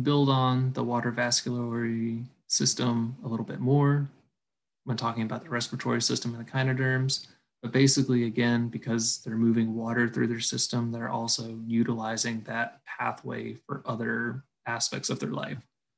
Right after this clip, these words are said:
So basically, when using the water vascular system, they're, these echinoderms are allowing oxygen to enter the body via simple diffusion through these, um, thin layers of dermal tissue,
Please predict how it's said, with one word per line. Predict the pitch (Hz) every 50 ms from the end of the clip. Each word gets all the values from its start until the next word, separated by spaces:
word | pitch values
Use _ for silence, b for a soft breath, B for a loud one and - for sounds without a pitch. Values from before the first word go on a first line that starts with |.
| _ _ _ _ _ _ _ _ _ _ _ _ -
So | - - 143
basically, | 170 196 196 196 190 160 - 156 151 147 147 151 - - - _ - - _ _
when | - 135 131 135
using | 135 139 135 135 131
the | 123
water | 117 117 117 117
vascular | 113 120 139 147 143 - - 143 139 139 139 139 139
system, | 139 - 147 139 - 143 139 139 135 135 - - _ - - - _ _ _ _ _ _ _ _ _ _ _ _ _ _ _ _ _
they're, | 139 131 123 123 120 117 120 117 120 127 - - - _ _ _ _ _ _
these | 123 120 117
echinoderms | 117 - 131 127 123 123 113 120 117 117 117 110 117
are | 117
allowing | 113 113 113 113 117 113 - - _ -
oxygen | 127 123 - - 127 120 131 127 120
to | - 135 -
enter | 123 113 - 131
the | 123 107
body | - 113 117 120 - 127 143 156 151 - _ _ _ _ _ _ -
via | 127 113 113
simple | 113 - - 127 117 - -
diffusion | - - 131 - - 135 143 139 143 143 139 139 139 143 143 -
through | - 131 120
these, | 110 113 117 113 113 -
um, | 135 127 123 127 123 120 120 - _ _ _
thin | 139 135 127 123
layers | 123 120 120 123 120 113
of | 120 110 -
dermal | - 120 117 117 120 123
tissue, | - 147 147 - - - - 202